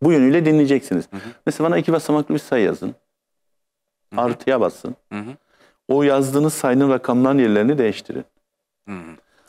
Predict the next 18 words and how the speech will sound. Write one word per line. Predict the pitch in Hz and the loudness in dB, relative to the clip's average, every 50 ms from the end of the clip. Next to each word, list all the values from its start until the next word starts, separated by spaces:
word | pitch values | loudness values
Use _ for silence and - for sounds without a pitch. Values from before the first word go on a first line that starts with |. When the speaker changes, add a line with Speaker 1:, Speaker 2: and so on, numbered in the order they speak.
| _ _ - | _ _ -4
Speaker 1:
A | 120 117 107 98 90 98 | -2 0 0 0 0 0
B | 117 147 | 0 0
artı | 165 - 107 98 95 - - 123 107 | 0 0 0 -2 -2 -2 -4 -2 0
B | 107 104 | 0 2
A | 104 120 147 - | 2 2 2 0
eşittir'e | 120 113 - - 120 - - - 95 85 82 | 0 -2 -2 -4 -6 -6 -4 -2 -2 0 0
basın. | 82 - - - 131 131 117 | -2 -4 -4 -4 -2 0 2
Bulduğunuz | 127 135 139 135 147 165 165 | 2 2 2 2 2 0 0
sonuç | - - 147 160 170 - | 0 -2 -2 -2 -2 -4
kaç | - 165 156 - - | -4 -4 -4 -4 -4
basamaklı? | - - - - - - 78 - _ - - - - _ _ _ _ _ _ _ _ _ - | -6 -6 -4 -4 -4 -4 -6 -6 _ -14 -14 -14 -16 _ _ _ _ _ _ _ _ _ -6
Speaker 2:
Üç. | 117 - - - - _ _ _ _ _ _ - | -6 -6 -8 -12 -14 _ _ _ _ _ _ -2
Speaker 1:
Bulduğunuz | 120 127 131 131 139 147 165 165 | 0 0 2 2 2 2 0 -2
sonucun | - - - 107 101 101 95 92 131 170 185 | -4 -4 -2 0 2 2 2 2 0 0 -2
son | - - 151 147 139 | -2 -2 0 0 0
rakamını | 117 101 - - 85 82 82 - | 0 -2 -2 -4 -4 -4 -4 -6
söyleyin. | - - - - - 127 | -6 -6 -6 -4 -4 -4
Speaker 2:
İki. | 123 - - 107 | -4 -4 -4 -8